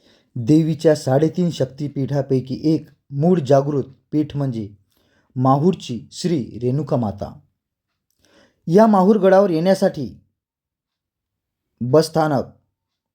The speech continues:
जे सर्वात प्रभावी आणि सुयोग्य फास्ट कनेक्टिव्हिटी असणारं स-, माध्यम आहे मित्रांनो इथे येण्यासाठी. या प्ले-, बसस्थानकावर सात प्लॅटफॉर्म आहे मित्रांनो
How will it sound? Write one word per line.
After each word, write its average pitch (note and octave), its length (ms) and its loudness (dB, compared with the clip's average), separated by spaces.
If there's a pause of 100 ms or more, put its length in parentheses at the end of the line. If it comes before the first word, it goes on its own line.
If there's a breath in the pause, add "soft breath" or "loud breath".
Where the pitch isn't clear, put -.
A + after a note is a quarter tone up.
(200)
जे A2+ 100 -8
सर्वात C3+ 360 0
प्रभावी B2+ 600 -4 (680)
आणि B2 480 -4 (420)
सुयोग्य F3+ 680 0 (580)
फास्ट C#3+ 320 -6
कनेक्टिव्हिटी C3 600 -6
असणारं B2+ 420 -4
स-, - 140 -20 (1000)
माध्यम C3 360 0
आहे B2 160 -2
मित्रांनो A2 380 -6 (540)
इथे C3+ 220 -6
येण्यासाठी. A#2+ 600 -6 (1700 soft breath)
या A3 120 6
प्ले-, A3 340 2 (160)
बसस्थानकावर F3+ 560 0
सात G#3+ 260 -2
प्लॅटफॉर्म F#3+ 440 -2
आहे F3 100 0
मित्रांनो E3 420 -4